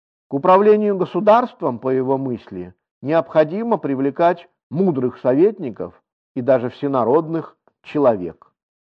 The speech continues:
Следовательно, Курбский выступал за монархию, но ограниченную. Царь Иван истинной монархией считал только монархию с неограниченной властью.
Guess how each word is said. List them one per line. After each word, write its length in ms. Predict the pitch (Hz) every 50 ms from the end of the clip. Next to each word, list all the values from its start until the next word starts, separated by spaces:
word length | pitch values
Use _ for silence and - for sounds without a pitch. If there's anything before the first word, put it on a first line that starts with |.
| _ _
Следовательно, 800 | - - 190 214 202 175 175 160 156 139 - 139 135 131 131 127 127
Курбский 480 | - - 143 143 117 - _ - 127
выступал 640 | 120 117 110 - - 123 - - 131 113 104 101 - _
за 180 | - 101 120 127
монархию, 880 | 117 107 101 104 123 160 196 214 208 - _ - 117 95 90 87 90 _ _ _ _ _
но 180 | 92 98 127 156
ограниченную. 920 | 165 139 123 110 104 92 87 82 - - - 92 90 87 87 85 82 85 101 _ _ _ _ _ _ _ _ _ _ _ _ _ _ _ _ _ -
Царь 320 | - 196 220 226 220 214 -
Иван 500 | 185 170 165 196 226 247 262 262 262 - _ _ _ _ _ _ _ _ _ _ _ _ _ _ _ _ _ _ _ -
истинной 540 | 202 208 180 - _ - 156 151 143 139
монархией 800 | 139 135 135 139 131 113 98 98 - _ - 90 85 87 90 92 _ _ _
считал 680 | - - - 135 - 208 196 208 226 233 233 - _ _ _
только 360 | - 170 208 226 233 - - 165
монархию 680 | 151 139 135 127 117 101 98 - _ - 92 90 90
с 80 | - -
неограниченной 960 | 120 120 120 107 110 110 110 120 151 165 - - 160 151 143 147 151 143 143 _ _ _ _
властью. 800 | - 104 98 101 95 87 85 80 _ _ _ _ 87 87 87 80